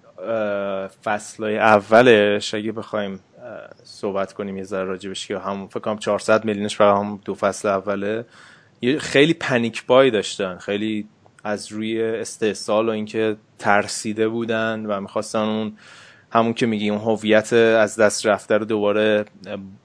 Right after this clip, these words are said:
احیا کنن. یه سری خریدایی کردن که شاید هیچ منطقی نداشت، شاید، اه، اه، اصلاً با فلسفه باشگاه خون-، اصلاً خب دیماریا رو آوردی، می‌خوای چیکار کنی؟ اوتلوکت چیه؟ اینکه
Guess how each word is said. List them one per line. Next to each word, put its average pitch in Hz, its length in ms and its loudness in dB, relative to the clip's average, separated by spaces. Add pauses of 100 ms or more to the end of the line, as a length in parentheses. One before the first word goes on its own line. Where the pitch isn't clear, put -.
(240)
احیا 110 420 -2
کنن. 107 500 -4
یه 113 80 -8
سری 113 220 -4
خریدایی 104 460 2
کردن 110 240 -4
که 110 120 -14
شاید 110 240 -2
هیچ - 220 -12
منطقی 110 560 -4
نداشت، 110 480 -4
شاید، 101 360 -4
اه، 98 280 -4 (880)
اه، 127 440 2 (1040)
اصلاً 139 200 -6
با 135 60 -2
فلسفه 117 520 2
باشگاه 120 460 -4 (140)
خون-، 117 340 -6
اصلاً 127 200 -2
خب 127 240 0
دیماریا 120 420 4
رو 127 100 0
آوردی، 117 460 -2
می‌خوای 113 220 2
چیکار - 400 2
کنی؟ 87 340 -10
اوتلوکت 107 800 -6
چیه؟ 92 320 -12
اینکه 101 400 -8